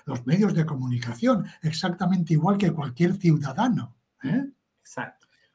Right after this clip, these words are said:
Speaker 1: Es verdad que hubieron algunos políticos, algunos, poquitos, como que se rebelaron contra, eh, tamaña estupidez. Entre ellos,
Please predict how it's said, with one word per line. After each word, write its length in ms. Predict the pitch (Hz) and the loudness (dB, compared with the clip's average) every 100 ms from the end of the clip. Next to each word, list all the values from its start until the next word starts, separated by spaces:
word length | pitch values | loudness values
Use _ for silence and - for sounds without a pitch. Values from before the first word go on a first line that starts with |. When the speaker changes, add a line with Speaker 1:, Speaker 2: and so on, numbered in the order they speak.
| _ _ _ _ - | _ _ _ _ 2
Speaker 1:
Es 180 | 196 214 | 4 4
verdad 440 | 214 170 190 - | 4 4 2 2
que 100 | 170 | 2
hubieron 560 | 151 156 202 190 208 - - | 4 6 6 6 2 -2 -10
algunos 520 | 135 123 156 202 202 | -4 2 6 8 6
políticos, 1000 | - 147 143 190 156 - 135 190 - - _ _ _ - _ _ _ - | 2 0 4 4 4 0 0 0 -2 -8 _ _ _ -20 _ _ _ -14
algunos, 560 | 101 135 160 160 160 | -4 2 6 6 2
poquitos, 880 | - - 120 180 226 151 170 240 - _ _ | -8 -10 -2 2 2 2 0 0 -6 _ _
como 260 | - 135 135 | -6 -6 -6
que 140 | 139 | -8
se 160 | 120 131 | -8 -8
rebelaron 760 | 120 120 117 120 180 196 170 156 | -6 -6 -4 0 2 4 4 2
contra, 600 | 147 131 151 135 131 123 - - 175 | -2 -4 -4 -4 -8 -12 -18 -14 -8
eh, 360 | 139 127 127 - - | -6 -6 -8 -12 -14
tamaña 540 | - 120 135 165 170 147 | -6 0 4 6 6 4
estupidez. 840 | - - 120 127 160 220 113 - _ - _ | 0 -8 -6 -2 2 2 0 -8 _ -20 _
Entre 420 | 123 113 120 131 | -8 -8 -4 2
ellos, 380 | 156 156 165 170 | 4 4 2 0